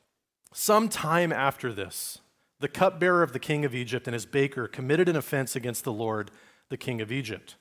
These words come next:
And Pharaoh was angry with his two officers, the chief cupbearer and the chief baker, and he put them in custody in the house of the captain of the guard, in the prison where Joseph was confined. The captain of the guard appointed Joseph to be with them, and he attended them.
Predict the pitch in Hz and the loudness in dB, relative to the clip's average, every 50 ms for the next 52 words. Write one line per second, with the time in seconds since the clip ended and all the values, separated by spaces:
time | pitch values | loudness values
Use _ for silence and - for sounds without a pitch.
0 | _ _ _ _ _ _ _ _ - - 170 165 156 - - 208 220 233 240 208 | _ _ _ _ _ _ _ _ -10 -2 -2 -2 -2 4 4 6 8 10 8 8
1 | 180 175 151 - - 175 180 202 190 180 165 143 139 - 143 131 - - 165 151 | 8 6 4 2 0 0 0 0 2 2 2 2 2 2 2 -2 -2 -2 0 4
2 | 147 147 151 151 - 139 - - 135 127 - - 135 - - - 165 170 - - | 6 8 6 6 4 0 -2 0 -2 -2 -2 -6 -6 -6 -4 -2 -2 -2 -4 0
3 | - 170 165 160 - 156 131 123 127 135 143 135 131 131 117 - 151 147 131 - | 2 2 2 2 2 0 2 4 4 4 2 2 0 -4 -4 -2 -4 -4 -4 0
4 | - 185 208 202 - 151 139 143 139 - - 254 254 - 226 226 165 - - 190 | 2 2 2 4 2 0 0 0 0 0 -2 -2 0 2 0 0 0 2 4 4
5 | 175 - - - 135 135 135 135 - - - - - - - 151 147 143 120 139 | 4 4 2 -4 -2 -2 -2 -4 -4 -10 -20 -20 -18 -6 -4 -2 0 0 2 4
6 | 160 185 175 - 190 147 139 135 - - - 175 180 - - 185 175 180 139 139 | 4 4 4 2 0 0 -2 -4 -4 0 0 0 0 0 -2 -2 -2 -2 -2 -4
7 | 120 - 127 120 113 107 - - - _ _ _ _ _ _ _ - 151 156 147 | -4 -4 -2 -2 -2 -4 -6 -8 -16 _ _ _ _ _ _ _ -4 0 0 0
8 | - - 180 180 165 170 175 170 151 151 139 - 143 139 135 - - 135 - - | 2 6 6 6 6 6 2 2 2 0 0 2 0 0 0 0 -2 -6 -4 -4
9 | 139 - - - 120 107 - 127 110 104 101 92 92 - _ _ _ _ _ _ | -6 -6 -6 -8 -10 -6 -4 -4 -4 -4 -6 -8 -12 -20 _ _ _ _ _ _
10 | _ _ - - - 180 - - 196 196 202 - 214 196 175 165 160 175 170 170 | _ _ -20 -6 -2 -2 4 6 8 8 8 8 6 4 4 4 6 8 8 8
11 | 165 156 - 175 170 160 165 165 131 120 147 151 151 - - 131 - - 135 107 | 8 6 4 4 2 4 2 0 0 2 2 2 2 2 0 -4 -2 -4 -4 -2
12 | 127 151 175 165 156 135 - - 135 123 120 120 117 - - - - - 143 147 | 0 -2 2 2 2 2 2 0 -2 0 0 -2 -6 -10 -14 -20 -14 -6 -4 -2
13 | 135 156 165 160 160 - - 196 214 233 208 165 131 113 120 110 104 101 | 2 4 4 4 4 2 2 2 2 4 4 2 0 0 -2 -4 -4 -6